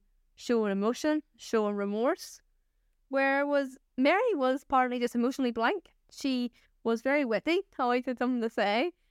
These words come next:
whereas Norma was very simple-minded and just sort of, like, was, was very aware of what was going on and, like,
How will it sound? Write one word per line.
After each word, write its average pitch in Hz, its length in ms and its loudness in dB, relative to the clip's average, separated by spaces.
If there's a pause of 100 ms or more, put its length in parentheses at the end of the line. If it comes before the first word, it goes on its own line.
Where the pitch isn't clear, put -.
(140)
whereas 247 400 2 (260)
Norma 240 240 2
was 233 120 -2
very 220 200 0
simple-minded 202 920 0
and 196 180 -4
just - 180 -8
sort - 200 -4
of, 185 100 -12 (120)
like, 139 240 -10
was, 208 220 -8 (320)
was 220 180 -2
very 214 400 2
aware 190 460 0
of 185 140 0
what 190 100 -2
was - 100 -10
going 202 180 -2
on 185 220 0
and, 185 220 -6
like, 185 140 -8